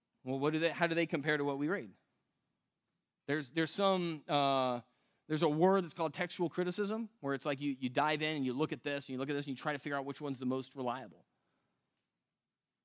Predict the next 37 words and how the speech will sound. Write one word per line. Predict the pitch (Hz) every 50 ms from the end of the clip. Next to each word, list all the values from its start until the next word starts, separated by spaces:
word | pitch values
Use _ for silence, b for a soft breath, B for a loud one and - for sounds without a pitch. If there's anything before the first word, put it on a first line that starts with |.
| _ _ _ -
Some | - - 160
people | 202 196 202
don't | 185 196 196 151
like | 139 127 135 143 131
that | 117 127 117
idea. | 113 110 85 78 73 - - _ _ _ _ _ _ _ _ _ _ _ _ _ _ _ _ -
Some | 135 135
people | 139 185 190 180 185 175 147 - b b b b b b b _ - 143 143
get | 139 160 160
a |
little | 156 156 147 139 127
squirmish | - - - - 143 139 135 131 113 101 - - - - _
'cause | - 127
they're | 127 135
like, | 131 123 127 139
"Well, | 135 127
how | - - 165
do | 165 170
you | 175 160
know? | 139 139 143 151 160 135 107 85 - - _ _ _ _ _ _ _ _ _ _ _ _ _ _ _ _ _ _ _ _ _ _ _ _ _ _
How | - 147
do | 156
you, | 165 170 165 165 - -
how | - -
do | 180 185
you | 185 180
know | 160 156 156 156 165 165 160 151
that, | 135 139 135 127 113 135
that | 127 120 117 107 - -
what | 139 156 143 -
you're | 151 143
re-, | 127 117 131 151 160 160 139 -
you | 143 156
know, | 151 139
which | 135 143 165 180 - -
one | 160 165 160 156 160 151
is, | 135 123 113 -